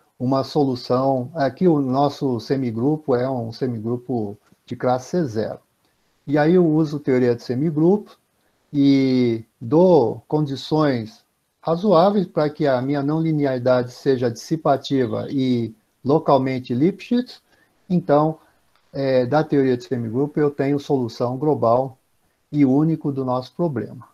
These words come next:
tá? Então, isso, essa parte aqui é, é razoavelmente, é, padrão, tá? Então, a gente consegue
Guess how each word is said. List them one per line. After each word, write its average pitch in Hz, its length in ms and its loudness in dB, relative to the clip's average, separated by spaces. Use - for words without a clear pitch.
tá? 113 180 -4
Então, 120 280 -6
isso, 117 220 -10
essa 123 280 -4
parte 117 380 -2
aqui 160 280 -4
é, 113 440 -2
é 110 40 -8
razoavelmente, 110 1120 -6
é, 110 280 -8
padrão, 117 640 -4
tá? - 180 -20
Então, 190 240 0
a 160 120 0
gente 170 500 -2
consegue 151 800 0